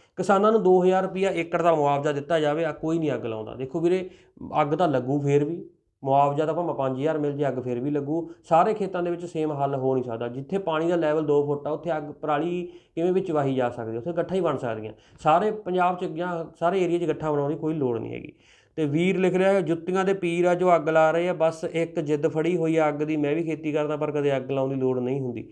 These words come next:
ਦੇਖੋ ਵੀਰੇ, ਤੁਹਾਡੀ ਜਾਂ ਤੁਹਾਡਾ ਕੁਮੈਂਟ ਸਿਰ ਮੱਥੇ, ਪਰ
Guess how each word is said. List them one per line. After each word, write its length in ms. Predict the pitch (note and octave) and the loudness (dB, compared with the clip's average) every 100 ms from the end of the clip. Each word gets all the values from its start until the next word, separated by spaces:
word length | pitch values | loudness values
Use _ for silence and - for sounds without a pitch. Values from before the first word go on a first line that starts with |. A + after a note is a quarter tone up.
| - _ - | -20 _ -6
ਦੇਖੋ 220 | D#3 F#3+ | 0 2
ਵੀਰੇ, 420 | F#3 F#3+ G3 - - _ _ _ _ _ _ _ | 4 2 2 -4 -20 _ _ _ _ _ _ _
ਤੁਹਾਡੀ 360 | F3 E3 D3 D3 | 2 4 4 2
ਜਾਂ 320 | C#3+ C#3 B2 | 2 0 -2
ਤੁਹਾਡਾ 260 | A#2 D3+ D3+ | -6 -4 -4
ਕੁਮੈਂਟ 260 | C#3 D3+ | -2 -4
ਸਿਰ 180 | D#3+ C#3 | -4 -4
ਮੱਥੇ, 340 | C#3+ C#3+ E3 E3 - - | -4 -4 -6 -8 -14 -8
ਪਰ 420 | D#3 E3+ F3+ - | 2 2 4 0